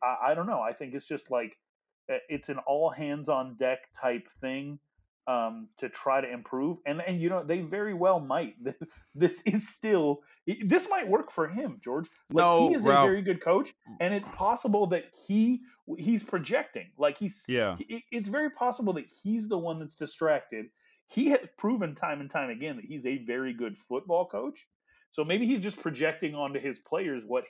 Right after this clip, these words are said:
Speaker 1: his current struggle is.
Speaker 2: Okay. So, yeah, maybe there's some truth to that. But in reality, though, it is craziness to think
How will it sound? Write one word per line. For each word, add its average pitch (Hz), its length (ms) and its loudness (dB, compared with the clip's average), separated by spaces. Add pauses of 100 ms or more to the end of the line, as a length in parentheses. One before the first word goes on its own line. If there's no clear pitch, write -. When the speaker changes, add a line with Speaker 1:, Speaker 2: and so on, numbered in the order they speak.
Speaker 1:
his 139 240 -6
current 120 340 -14
struggle 160 440 -6
is. - 220 -20 (720)
Speaker 2:
Okay. 123 340 2 (360)
So, 135 500 4
yeah, 123 320 4
maybe 110 440 -2
there's 113 260 2
some 110 140 -4
truth 120 280 -4
to 120 80 -6
that. 113 280 4 (200)
But 113 280 0
in 131 200 -2
reality, 120 720 0
though, 170 320 0 (600)
it 151 260 -2
is 120 720 -2 (300)
craziness 127 1080 -2
to 107 180 -6
think 120 400 -8